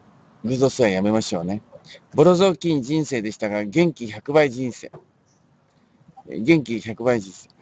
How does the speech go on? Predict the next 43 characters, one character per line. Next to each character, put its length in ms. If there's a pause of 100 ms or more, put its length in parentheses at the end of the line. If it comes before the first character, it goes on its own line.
(140)
家 120
族 200
が 100
一 180
番 160
だ 80
っ 40
た 140
け 100
ど 120
も、 100 (120)
イ 120
エ 40
ス 40
様 180
が 60
一 180
番 120
に 60
な 60
っ 100
た。 140 (1160)
家 100
族 240
が 80
一 180
番 140
だ 80
っ 60
た 100
け 100
ど、 140
イ 80
エ 60
ス 80
様 180
が 80
一 160
番 140
に 40
な 60
っ 40 (120)
た。 80